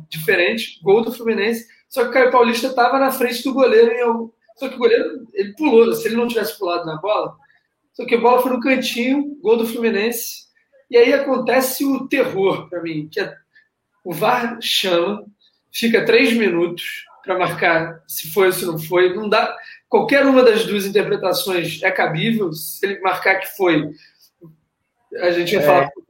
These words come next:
Speaker 1: é um gol que, porra, realmente o cara não atrapalhou. Se marcar que não foi, é, o cara tava na frente, pode ser que tenha atrapalhado o goleiro.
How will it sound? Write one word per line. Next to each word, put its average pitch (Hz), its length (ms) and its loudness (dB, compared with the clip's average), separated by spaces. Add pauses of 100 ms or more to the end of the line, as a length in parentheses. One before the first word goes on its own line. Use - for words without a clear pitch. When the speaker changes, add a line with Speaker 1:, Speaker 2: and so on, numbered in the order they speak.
(140)
Speaker 1:
é 233 60 2
um 240 120 2
gol 220 220 6
que, 226 180 -4
porra, 180 320 2
realmente 208 380 0
o - 20 -16
cara 202 200 0
não 208 100 -2
atrapalhou. 208 580 0 (380)
Se - 300 0
marcar 247 400 2
que 247 80 -2
não 220 120 -2
foi, 180 520 -2 (420)
é, 226 140 0
o - 80 -2
cara 220 180 2
tava 226 160 0
na 208 140 0
frente, 226 360 0
pode 226 220 0
ser 226 100 0
que 226 60 -8
tenha 214 140 -4
atrapalhado 190 540 -4
o - 20 -12
goleiro. 247 480 2